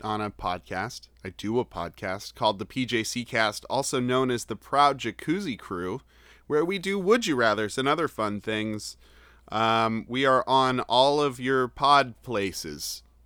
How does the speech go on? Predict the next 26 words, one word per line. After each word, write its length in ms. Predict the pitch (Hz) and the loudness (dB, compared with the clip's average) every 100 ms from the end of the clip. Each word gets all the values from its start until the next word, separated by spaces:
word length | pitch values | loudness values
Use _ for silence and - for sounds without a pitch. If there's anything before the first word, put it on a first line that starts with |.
| - | -18
Uh, 100 | - | -10
if 440 | 104 90 - 113 - | -8 -8 -8 -8 -4
you 120 | 117 | -2
know 260 | 120 131 | 2 2
where 320 | 135 123 135 135 | 2 0 0 2
to 80 | |
get 240 | 120 139 139 | 0 2 2
a 80 | 131 | 2
pod 460 | - 156 156 139 131 _ _ - - _ _ _ | 2 4 4 2 -12 _ _ -20 -20 _ _ _
thing, 380 | - 110 113 131 _ _ _ - | -4 -2 -2 -6 _ _ _ -6
cast, 520 | 107 107 143 - - _ _ _ _ _ _ _ _ _ _ - | 2 2 2 -6 -18 _ _ _ _ _ _ _ _ _ _ -4
uh, 460 | 110 107 110 120 123 | 0 4 6 4 2
then 400 | 113 127 131 131 127 | -2 0 0 -2 0
we'll 180 | 139 147 | 2 2
be 200 | 190 220 | 0 -2
there. 320 | 107 90 - _ _ _ - - | -2 -2 -6 _ _ _ -14 -2
Uh, 80 | 113 | 0
you 180 | 113 113 | 0 0
can 220 | 131 123 | -2 0
look 180 | 131 139 | -2 -2
us 160 | 123 | 2
up, 280 | 135 127 - | 4 4 2
the 540 | - 98 104 113 117 135 _ _ _ _ - | -16 -10 0 4 4 2 _ _ _ _ -8
P 140 | 117 | -4
J 160 | 104 98 | -2 -4
C 340 | - 104 117 | -2 -4 -4